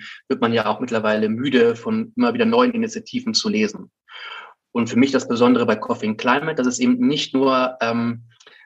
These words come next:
ja, nette Meetings sind, die wir organisieren, nette, ähm, Workshops sind, die wir organisieren, sondern das Hauptziel bei Coffee and Climate ist es, praktische,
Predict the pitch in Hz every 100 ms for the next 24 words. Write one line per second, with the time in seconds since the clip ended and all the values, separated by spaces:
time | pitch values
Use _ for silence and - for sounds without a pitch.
0 | - 120 107 120 131 131 131 - 127 123
1 | - 117 117 113 107 214 104 98 107 107
2 | 101 101 104 117 120 120 117 113 113 -
3 | 110 110 110 135 139 - 107 - 104 -
4 | - 208 - 107 120 127 139 127 120 120
5 | 123 - - - 117 - 151 - - 151
6 | 127 - 123 117 117 - 127 151 147 -
7 | - 131 - - 139 147 165 151 151 147
8 | 147